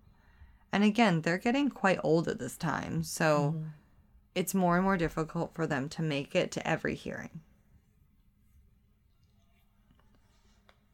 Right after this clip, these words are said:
Speaker 1: August twenty-sixth of two thousand eight,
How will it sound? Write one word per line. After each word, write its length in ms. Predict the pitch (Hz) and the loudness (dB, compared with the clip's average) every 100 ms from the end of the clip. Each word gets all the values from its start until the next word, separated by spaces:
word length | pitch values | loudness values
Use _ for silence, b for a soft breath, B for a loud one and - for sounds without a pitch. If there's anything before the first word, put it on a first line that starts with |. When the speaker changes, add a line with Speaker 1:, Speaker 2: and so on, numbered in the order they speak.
| _ _ _ _ _ _ _ _ - | _ _ _ _ _ _ _ _ -4
Speaker 1:
August 300 | 190 233 226 | 0 0 2
twenty-sixth 540 | 262 269 262 208 - | 2 2 2 -2 -2
of 100 | 214 | -4
two 140 | 214 190 | -2 0
thousand 460 | 185 180 180 185 | 2 2 0 -2
eight, 380 | 156 156 185 233 | 0 0 0 -2